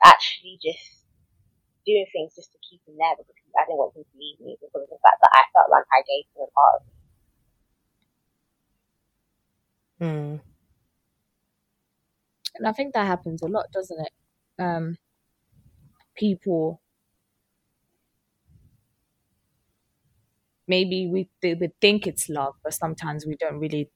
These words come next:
Speaker 3: know. We, deeper than, when you get down the line in years to come, you realize it actually wasn't love. There was a lot of, um, fear in there or other elements that played a part that made you feel like it was love.
Speaker 1: Yeah.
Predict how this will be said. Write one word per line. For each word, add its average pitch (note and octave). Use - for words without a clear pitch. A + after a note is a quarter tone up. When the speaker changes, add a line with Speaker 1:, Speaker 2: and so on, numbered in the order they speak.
Speaker 3:
know. D3+
We, D#3+
deeper F3+
than, E3
when F3
you F3
get -
down D#3
the D3+
line D3
in D3
years D3+
to -
come, D3+
you D3
realize D3+
it -
actually C#3
wasn't D3
love. C3+
There D3+
was D3+
a D3
lot C#3+
of, -
um, C3+
fear D#3+
in D3
there C#3+
or -
other E3+
elements D#3
that C#3+
played D3
a C#3+
part C#3+
that D3
made C#3+
you D3+
feel D3
like C#3
it C#3+
was D3+
love. C#3
Speaker 1:
Yeah. G3+